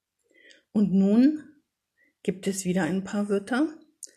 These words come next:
und zwar für das Spiel Kofferpacken. Kofferpacken ist eigentlich ein ziemlich bekanntes Spiel, wird ja schon oft im Kindergarten gespielt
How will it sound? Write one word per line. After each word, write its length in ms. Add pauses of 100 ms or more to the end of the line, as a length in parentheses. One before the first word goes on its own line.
(500)
und 220
zwar 480
für 160
das 160
Spiel 480
Kofferpacken. 1120 (580)
Kofferpacken 640
ist 120
eigentlich 400
ein 240
ziemlich 560
bekanntes 880 (220)
Spiel, 880 (540)
wird 140
ja 100
schon 600 (140)
oft 280
im 100
Kindergarten 600
gespielt 680